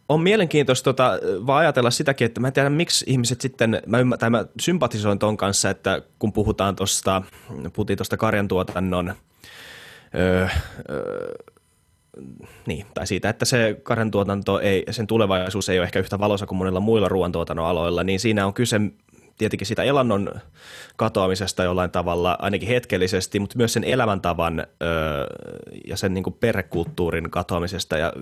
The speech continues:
niinku sen ka-, vaikea olla sympatisoimatta, mut sit tää, että m-, mitä mahdollisuuksia se tuo,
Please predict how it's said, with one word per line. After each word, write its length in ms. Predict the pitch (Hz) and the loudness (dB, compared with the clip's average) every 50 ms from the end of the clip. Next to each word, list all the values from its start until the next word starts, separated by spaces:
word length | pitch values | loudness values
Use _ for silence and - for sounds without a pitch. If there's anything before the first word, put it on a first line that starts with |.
| - - | -14 -16
niinku 260 | - - - - - - - - - - | -18 -18 -14 -12 -12 -12 -12 -16 -18 -14
sen 200 | - - 110 98 - - - _ | -10 -8 -8 -8 -10 -12 -16 _
ka-, 400 | - 110 113 117 117 95 - - - - - _ - - - - - - - - - | 0 0 2 2 0 -2 -4 -10 -18 -20 -20 _ -20 -20 -20 -20 -20 -20 -20 -4 0
vaikea 340 | 113 135 143 131 - 117 104 | 2 2 2 4 4 4 4
olla 140 | 110 107 | 4 2
sympatisoimatta, 920 | 104 - - 143 139 131 - 85 - 92 90 - 95 87 90 98 - - 104 | 2 2 4 4 4 4 2 0 0 0 2 2 2 2 2 0 -2 0 -2
mut 140 | 98 101 - | -2 0 0
sit 220 | 127 123 - - | -2 -2 -2 -4
tää, 140 | - 113 110 | -2 -2 -2
että 200 | 110 - - 110 | 0 0 2 2
m-, 160 | 113 113 - - - - | 2 2 0 -4 -12 -14
mitä 320 | - 73 98 127 - 123 | -8 -4 -4 -2 0 2
mahdollisuuksia 880 | 120 131 160 180 156 131 113 101 95 - 107 98 95 - - 110 98 98 | 2 4 4 4 4 4 4 2 2 2 2 2 2 2 0 0 0 0
se 120 | 92 92 90 | -2 -4 -2
tuo, 420 | - - 101 98 85 82 87 92 | 0 2 2 4 4 4 2 0